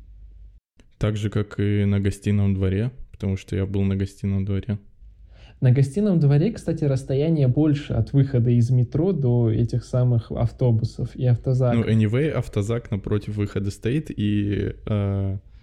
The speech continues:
Speaker 2: А там
Speaker 1: куча людей в
Speaker 2: реально
Speaker 1: форме.
Speaker 2: на Преображенской площади реально, э,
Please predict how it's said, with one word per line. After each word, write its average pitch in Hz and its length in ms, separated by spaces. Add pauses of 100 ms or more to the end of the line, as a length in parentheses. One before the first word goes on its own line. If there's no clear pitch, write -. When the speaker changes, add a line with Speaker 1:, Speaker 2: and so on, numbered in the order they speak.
Speaker 2:
А 135 120
там 156 200
Speaker 1:
куча 165 120
людей 160 320
в 156 60
Speaker 2:
реально 127 160
Speaker 1:
форме. 98 320
Speaker 2:
на 139 200
Преображенской 143 680
площади 151 460
реально, 131 680 (240)
э, 95 260